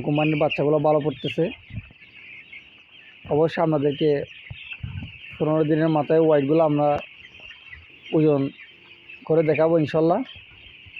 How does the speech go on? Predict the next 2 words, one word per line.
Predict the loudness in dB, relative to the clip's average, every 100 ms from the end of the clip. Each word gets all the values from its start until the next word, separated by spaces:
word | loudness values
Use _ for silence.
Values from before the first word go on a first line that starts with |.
| -18 -18 -20 -20 -20 -20 -20 -14 -12 -12 -14 -20 -20 -20 -20 -20 -10 -2
এগুলোও | 2 2 2
দেখাবো, | 2 2 2